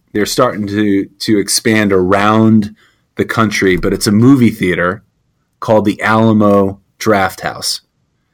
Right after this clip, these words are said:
And so Wired magazine has called these guys the coolest movie theater in America. I think Entertainment Weekly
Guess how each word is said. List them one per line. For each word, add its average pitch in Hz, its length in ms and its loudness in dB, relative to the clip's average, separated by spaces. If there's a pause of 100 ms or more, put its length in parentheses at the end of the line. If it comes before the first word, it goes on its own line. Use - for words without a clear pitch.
(260)
And 101 140 -4
so 117 120 2
Wired 117 420 2
magazine 113 560 2
has 104 120 -4
called 104 300 2
these 104 200 0
guys 98 320 -2
the 98 100 -6
coolest 123 840 2 (220)
movie 113 400 4
theater 104 400 2
in 98 60 0
America. 101 720 2 (380)
I - 40 -10
think 104 220 -2
Entertainment 110 580 0
Weekly 101 680 0